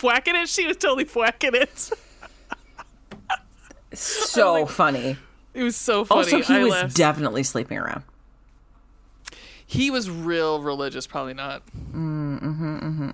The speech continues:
Speaker 2: mm-hmm.
Speaker 1: The
Speaker 2: That
Speaker 1: Puritans
Speaker 2: always works out.
Speaker 1: Oh, no, I know, I know that. But, but the Puritans, no, that would have been, like, Scarlet Letter sort of thing.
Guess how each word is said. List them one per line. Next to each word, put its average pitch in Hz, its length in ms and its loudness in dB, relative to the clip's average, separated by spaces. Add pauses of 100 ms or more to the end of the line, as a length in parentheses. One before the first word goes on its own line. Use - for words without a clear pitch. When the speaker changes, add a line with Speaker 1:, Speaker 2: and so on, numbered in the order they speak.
Speaker 2:
mm-hmm. 151 140 -6
Speaker 1:
The 139 100 -2
Speaker 2:
That 151 80 -10
Speaker 1:
Puritans 165 340 4
Speaker 2:
always 160 320 2
works 123 320 -4
out. 113 220 -4 (840)
Speaker 1:
Oh, 240 140 4
no, 170 160 0
I 160 100 0
know, 156 160 -2
I 160 80 -4
know 156 120 -4
that. 156 160 -8
But, 143 160 -10
but 180 160 -4
the - 80 -10
Puritans, 214 800 -4
no, 165 400 -2
that 151 140 -2
would 156 100 0
have 143 80 -2
been, 143 140 -6
like, 156 140 -12
Scarlet 220 380 0
Letter 185 380 0 (680)
sort 180 220 -4
of 175 60 -6
thing. 165 280 -4